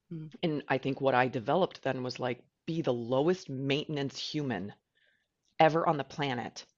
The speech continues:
Speaker 2: s-, just so you get to go. Like, I'll, I'll be, I'll just sit, I'll be in the trunk. Just take me with. Let me be with, I'll
Speaker 1: Mm.
Speaker 2: sit under the table. I don't even need a
Speaker 1: Mm.
Speaker 2: chair. I don't even need water.
Speaker 1: Yeah.
Speaker 2: And then, so for somebody, like, that's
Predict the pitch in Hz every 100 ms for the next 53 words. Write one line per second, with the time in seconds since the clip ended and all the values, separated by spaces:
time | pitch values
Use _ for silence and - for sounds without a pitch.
0 | _ _ _ _ _ _ _ - - -
1 | 175 175 151 147 131 - 147 - 135 151
2 | - 147 151 - - 175 175 - - -
3 | - 165 185 185 165 - 156 127 - -
4 | _ _ - 180 - 208 - 190 147 147
5 | - - - _ _ - 175 202 180 160
6 | 147 131 151 143 214 208 196 165 - 147
7 | - 92 - _ _ _ 190 202 202 175
8 | 160 151 - 139 113 - _ - - 233
9 | 254 240 240 220 196 214 - - - _
10 | _ _ _ _ - - - - 165 160
11 | 143 - _ _ _ _ - 156 147 135
12 | 131 - _ - - 156 - 170 - 160
13 | 156 156 143 135 - - 131 -